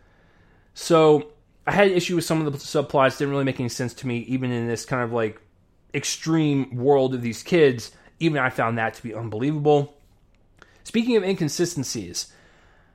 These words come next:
what I mentioned at the start with the promise of the film and the themes that, you know, uh, Poe was kinda going for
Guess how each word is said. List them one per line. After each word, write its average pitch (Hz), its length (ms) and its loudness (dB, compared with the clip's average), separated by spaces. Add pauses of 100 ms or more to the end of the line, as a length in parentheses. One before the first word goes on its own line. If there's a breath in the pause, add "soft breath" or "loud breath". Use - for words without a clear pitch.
(760 soft breath)
what 185 180 8
I 220 80 8
mentioned 262 400 2
at 226 80 -2
the 202 80 -4
start 160 400 2
with 135 100 0
the - 60 -10
promise 160 480 0
of 143 80 -2
the 127 60 -6
film 147 500 0 (240)
and 139 100 0
the 127 80 0
themes 165 500 -2
that, 135 280 0
you 135 60 -4
know, 123 280 0
uh, 117 180 0
Poe 147 260 -2
was 143 180 -2
kinda 123 240 -4
going 151 400 0
for 117 460 -2